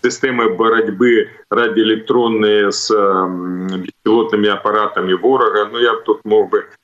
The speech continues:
якщо без того, що ми з вами обговорили, і вони б всі наші потреби закривались, ми б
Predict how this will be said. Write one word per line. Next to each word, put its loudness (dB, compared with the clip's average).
якщо 0
без -2
того, 2
що -2
ми 2
з -4
вами 0
обговорили, 2
і 2
вони 2
б -2
всі -2
наші 0
потреби 0
закривались, 0
ми -8
б 0